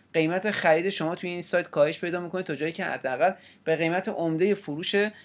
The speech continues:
محصولات برسید. مثلاً ببینید این قسمت سیسمونی رو چک بکنید، نوشته سیسمونی تیکهٔ باز نوزادی، طرح مثلاً فلان، کد پنجاه بیست، قیمتش از بیست و پنج هزار تومان شروع از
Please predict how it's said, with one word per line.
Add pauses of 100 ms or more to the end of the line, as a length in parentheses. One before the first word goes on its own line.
(120)
محصولات
برسید.
مثلاً
ببینید
این
قسمت (260)
سیسمونی
رو
چک
بکنید،
نوشته
سیسمونی
تیکهٔ (420)
باز
نوزادی، (100)
طرح (100)
مثلاً
فلان،
کد
پنجاه
بیست،
قیمتش
از
بیست
و
پنج
هزار
تومان
شروع
از